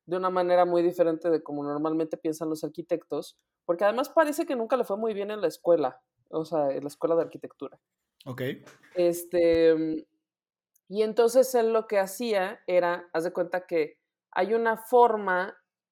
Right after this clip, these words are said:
Speaker 1: que se llama catenaria, que es una, es una especie de parábola, o sea, es,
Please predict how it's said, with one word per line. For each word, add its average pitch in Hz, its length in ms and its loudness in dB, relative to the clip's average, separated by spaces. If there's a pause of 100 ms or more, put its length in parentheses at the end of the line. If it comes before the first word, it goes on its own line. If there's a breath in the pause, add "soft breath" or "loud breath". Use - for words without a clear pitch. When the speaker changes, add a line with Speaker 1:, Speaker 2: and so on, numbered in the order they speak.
Speaker 1:
que 165 800 2 (180)
se 170 220 0
llama 180 720 -2 (2000)
catenaria, 180 580 -2 (1600)
que 208 80 0
es 190 160 -6
una, 202 360 -4
es 175 220 -4
una 190 140 -4
especie 180 480 0
de 180 100 0
parábola, 160 800 4
o 175 60 -2
sea, 180 180 0
es, 175 200 -8